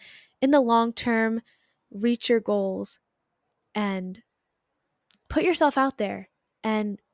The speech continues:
grow your confidence and attract the things that you want in life.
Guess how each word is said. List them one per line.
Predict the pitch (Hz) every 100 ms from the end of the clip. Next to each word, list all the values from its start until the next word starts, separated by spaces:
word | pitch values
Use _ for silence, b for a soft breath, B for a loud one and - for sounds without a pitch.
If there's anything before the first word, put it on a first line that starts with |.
| _
grow | - 214 262 294
your | 269 240
confidence | - 208 190 190 190 190 - -
and | 196 190 196 _ _ _ _ _ _
attract | 220 - - 226 220 233 - - -
the | 220 -
things | 208 208 202
that | 202
you | 196 190
want | 196 196 -
in | 202 180
life. | 175 - 208 - -